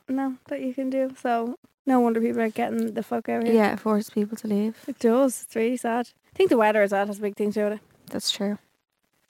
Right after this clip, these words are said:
Speaker 2: I
Speaker 1: Like
Speaker 2: feel like it's just probably the end of, like, an era. Like, do you know when you're like,
Speaker 1: No.
Speaker 2: It is.
Speaker 1: That's not.
Speaker 2: It is.
Speaker 1: Do you think?
Speaker 2: But you can't just pop down the road to, like, see them or, like, go on a draw. Like, they're just c-, not there anymore.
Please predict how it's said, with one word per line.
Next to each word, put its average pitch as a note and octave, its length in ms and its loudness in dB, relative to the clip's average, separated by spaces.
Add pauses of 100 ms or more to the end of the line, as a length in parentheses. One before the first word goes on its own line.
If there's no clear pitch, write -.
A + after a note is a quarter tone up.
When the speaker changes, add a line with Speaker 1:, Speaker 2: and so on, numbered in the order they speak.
Speaker 2:
I A#3+ 40 -4
Speaker 1:
Like F#3+ 80 0
Speaker 2:
feel B3+ 60 10
like C4 140 6
it's B3+ 120 4
just B3 160 0
probably G#3+ 200 2
the G#3+ 120 -2
end G3+ 200 0
of, F#3+ 80 -4
like, F#3+ 160 -2
an F#3 100 -4
era. F#3 380 -2
Like, G3+ 180 0
do G3+ 120 -2
you G3+ 40 6
know G3 60 6
when G#3 140 4
you're G3+ 100 6
like, F#3+ 220 4
Speaker 1:
No. B3 720 6
Speaker 2:
It - 60 4
is. B3+ 640 8
Speaker 1:
That's F#4 360 0
not. F4+ 540 4
Speaker 2:
It B3+ 60 4
is. C4 720 0
Speaker 1:
Do C4 80 -8
you C4+ 60 -6
think? F4+ 320 2
Speaker 2:
But C#4+ 80 4
you D4 60 2
can't D#4 140 6
just E4 140 -2
pop - 220 0
down A#3+ 160 0
the A3+ 60 -2
road G3 360 2
to, - 100 -8
like, F#3 260 0 (380)
see G3 380 2
them F#3+ 400 0
or, F3+ 120 2
like, F3 460 -4
go F#3+ 120 0
on F#3+ 100 0
a F#3 40 -2
draw. F#3 260 0
Like, F#3+ 260 0
they're G#3+ 120 0
just A3 240 -8
c-, - 120 -16
not G3 220 -6
there G3+ 140 -6
anymore. G3+ 500 -6